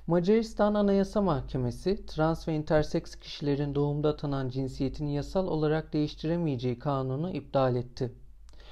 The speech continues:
Ancak mahkemenin kararı sadece devam eden yargılamalar için geçerli.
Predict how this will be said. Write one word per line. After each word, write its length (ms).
Ancak 380
mahkemenin 600
kararı 560
sadece 560
devam 320
eden 200
yargılamalar 720
için 280
geçerli. 580